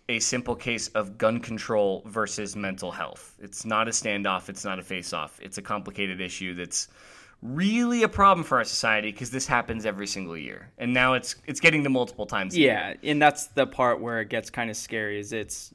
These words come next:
Speaker 2: it's reaching the point of multiple times a year. I mean, how long ago was Vegas? It was October, right?
Speaker 1: Yeah.
Speaker 2: Beginning of October. I mean,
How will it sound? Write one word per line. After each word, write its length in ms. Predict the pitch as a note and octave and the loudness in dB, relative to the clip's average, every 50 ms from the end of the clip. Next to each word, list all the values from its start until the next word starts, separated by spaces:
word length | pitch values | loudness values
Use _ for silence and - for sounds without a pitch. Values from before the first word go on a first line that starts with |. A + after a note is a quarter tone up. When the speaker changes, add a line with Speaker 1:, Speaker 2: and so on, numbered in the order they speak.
| - - | -10 -8
Speaker 2:
it's 180 | C#3+ C#3 - | -8 -8 -4
reaching 320 | C3+ D3 C#3+ C3+ - C#3 C3 | -2 -2 -2 -2 -2 -2 -2
the 80 | A#2 | -2
point 240 | A2 - C3 B2 A#2+ | -2 -2 -2 -2 -2
of 120 | A2+ G#2 | -4 -4
multiple 360 | G#2+ A2 G#2+ G#2+ - - A#2 A2 | -4 -4 -6 -6 -8 -10 -10 -10
times 320 | - - A#2 A2+ A2 G#2 | -6 -4 -4 -4 -4 -4
a 40 | A2+ | -4
year. 80 | A2+ | -2
I 40 | A#2 | -2
mean, 160 | A2+ A#2 A2+ | -2 -4 -4
how 160 | A2+ A#2+ B2+ B2 | -2 -2 0 0
long 220 | B2 A#2+ A#2+ A#2+ | 2 0 0 -2
ago 200 | A#2 A2+ A#2 A2+ | -4 -4 -4 -4
was 160 | A2+ A2+ A2 | -4 -4 -6
Vegas? 600 | G#2+ A2+ A2 G#2+ G#2 G#2+ G2+ F#2+ - - - - - - | -6 -6 -6 -6 -6 -8 -8 -8 -10 -14 -14 -16 -12 -10
It 80 | A2+ | -8
was 100 | A#2 A2+ | -6 -4
October, 480 | A#2 A2+ A2 - - C#3 C3 A#2 G#2+ G#2 | -4 -4 -4 -2 0 0 0 0 -2 -4
right? 320 | G2+ G#2 A2 A#2+ C#3 C#3 - | -4 0 0 0 0 -2 -4
Speaker 1:
Yeah. 200 | G2 F#2 F2+ - - - _ | -4 -4 -4 -4 -10 -10 _
Speaker 2:
Beginning 320 | - A#2 A2 A#2+ A#2 A#2 | -8 -6 -4 -4 -2 -4
of 100 | A2+ A2 | -2 0
October. 640 | A#2 A2 G#2+ - - B2 A#2+ A#2+ B2+ C3 C#3 C#3+ C3+ | 0 -2 -2 -2 -4 -4 -2 0 0 0 -2 -4 -4
I 80 | - A#2+ | -4 -4
mean, 400 | A#2+ A#2+ A#2+ A#2 A#2 A2+ A2+ A2 | -2 -2 -2 -2 -2 -4 -6 -8